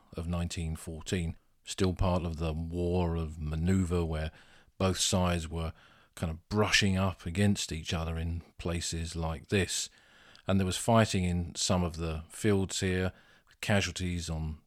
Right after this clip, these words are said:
both sides, really the kind of warfare probably that these men had trained for before the war, both the Germans and the French units who were opposite them, which from the top of my head I think were largely territorial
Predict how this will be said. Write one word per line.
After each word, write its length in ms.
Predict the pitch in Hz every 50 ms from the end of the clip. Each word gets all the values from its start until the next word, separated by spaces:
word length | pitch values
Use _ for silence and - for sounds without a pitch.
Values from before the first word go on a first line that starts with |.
| _ _ -
both 180 | 92 92 85
sides, 640 | - - - - 92 92 92 90 92 85 - - - _ _ _ - - - - _ _ _ _ _ - _
really 320 | - 104 107 113 110 101 98
the 80 | 90
kind 300 | - - - 117 110 104
of 100 | 95 85
warfare 440 | 87 92 92 90 87 - - 82 85
probably 340 | - - 98 90 82 87 87
that 100 | 82 -
these 200 | - 92 85 82
men 360 | 87 87 87 85 85 85 80 -
had 220 | - 87 82 -
trained 440 | - - - - 104 98 101 101 98
for 340 | - - - 80 78 78 82
before 360 | 85 - 82 - - 87 82 80
the 80 | 82
war, 260 | 85 95 92 87 78 -
both 240 | - 85 82 - -
the 100 | - 78
Germans 500 | - - 98 95 95 92 92 90 87 - - - - - - - - - - -
and 280 | - 87 82 80 80 - -
the 60 | -
French 560 | - - - - 92 82 82 - - - - - _ _ _ -
units 560 | - 82 85 85 78 76 69 - - - - _ _ - - _ _ _ -
who 220 | - 80 76 76 78
were 160 | 80 80 73 -
opposite 380 | - 104 - - 87 - - -
them, 80 | - - -
which 240 | - - - - - _ _ - -
from 120 | - 69 67
the 60 | -
top 220 | - - 98 - -
of 40 | 90
my 140 | 87 82
head 220 | 87 95 98 92 87
I 20 |
think 180 | 85 - 95 -
were 80 | 82
largely 560 | 82 87 90 92 90 90 - - 87 87 82 - - - - - - _ _ _
territorial 840 | - - - 95 87 82 - - - 127 120 110 95 82 76 76